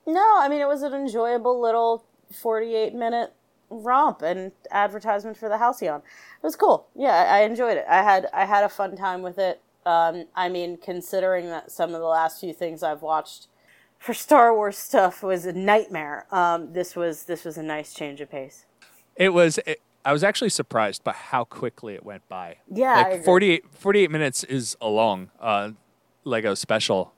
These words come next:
Speaker 2: but it was
Speaker 1: Yeah.
Speaker 2: quick. It was good. I enjoyed
Speaker 1: Yeah.
Speaker 2: it.
Speaker 1: No, it, it definitely didn't drag at any point. So, yeah, very enjoyable.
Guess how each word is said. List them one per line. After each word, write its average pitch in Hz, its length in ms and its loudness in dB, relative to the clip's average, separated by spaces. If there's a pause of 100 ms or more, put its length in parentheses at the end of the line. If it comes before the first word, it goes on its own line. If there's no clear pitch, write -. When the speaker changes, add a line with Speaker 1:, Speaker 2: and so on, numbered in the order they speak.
(460)
Speaker 2:
but 202 100 0
it 277 40 -4
was 285 100 0
Speaker 1:
Yeah. - 60 -4
Speaker 2:
quick. - 360 -2
It 139 60 -2
was 127 140 -4
good. 170 360 -2
I 101 120 -8
enjoyed 123 360 -6
Speaker 1:
Yeah. 554 60 -2
Speaker 2:
it. 539 120 -6 (600)
Speaker 1:
No, 247 200 2
it, 190 260 -2
it 190 140 -6
definitely 247 380 0
didn't 220 280 -4
drag 160 520 2
at 143 100 -6
any 151 160 -10
point. 147 420 -14
So, 135 320 -8 (160)
yeah, 139 280 -4
very 160 220 -6
enjoyable. 139 500 -10